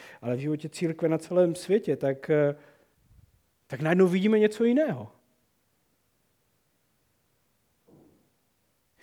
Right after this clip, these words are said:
A to je nakonec, já jsem za to strašně rád, jo, že i třeba u nás na Majáku, to je ten příběh, který my si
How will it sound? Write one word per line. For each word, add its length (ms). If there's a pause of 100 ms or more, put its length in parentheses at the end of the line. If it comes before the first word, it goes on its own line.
(220)
A 80
to 80
je 100
nakonec, 520 (960)
já 140
jsem 160
za 120
to 100
strašně 360
rád, 160
jo, 100
že 160
i 60
třeba 240
u 80
nás 180
na 120
Majáku, 360
to 100
je 40
ten 140
příběh, 380
který 280
my 120
si 200